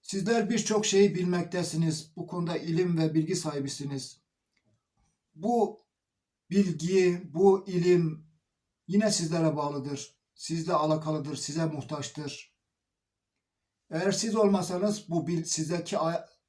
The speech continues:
bu bilgi de meyda-, yo-, olmaz. Bu ilim de olmaz.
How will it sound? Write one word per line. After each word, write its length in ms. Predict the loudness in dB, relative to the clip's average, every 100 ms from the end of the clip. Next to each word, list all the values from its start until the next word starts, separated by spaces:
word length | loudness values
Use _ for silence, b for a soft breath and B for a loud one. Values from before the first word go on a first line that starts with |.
| -6
bu 180 | -2
bilgi 280 | 0 -2 0
de 200 | 0 -2 -6
meyda-, 440 | -8 -8 -10 -8
yo-, 300 | -4 -4 -4
olmaz. 540 | -4 -4 -4 -8 -10 -10
Bu 360 | -6 -6 -8 _ -4
ilim 320 | 0 0 0
de 40 |
olmaz. 580 | -4 -6 -6 -6 -8 -16